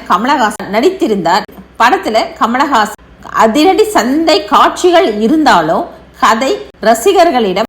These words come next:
கலவையான விமர்சனம் பெற்றது. இந்தியன் டூ படத்தின் மொத்த வசூல் ரூபாய் நூத்தி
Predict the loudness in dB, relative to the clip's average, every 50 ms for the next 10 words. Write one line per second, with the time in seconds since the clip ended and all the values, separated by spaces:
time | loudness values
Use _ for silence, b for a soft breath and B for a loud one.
0 | -8 -6 -2 0 2 2 0 -2 -2 -2 0 0 0 0 -2 -2 -4 -4 -4 -4
1 | -6 -6 -6 -6 -6 -6 -6 -6 -6 -8 -8 -6 -8 -6 -6 -4 -6 -6 -6 -10
2 | -12 -8 -6 -4 -2 -2 -2 -2 -2 -2 -4 -4 -4 -4 -2 -2 -2 -2 -4 -6
3 | -6 -8 -8 -8 -8 -4 -2 -2 -2 -4 -4 -2 0 0 2 2 0 -2 -2 -2
4 | -2 -2 0 0 0 0 0 0 -2 -2 -4 -4 -6 -4 -2 -2 -2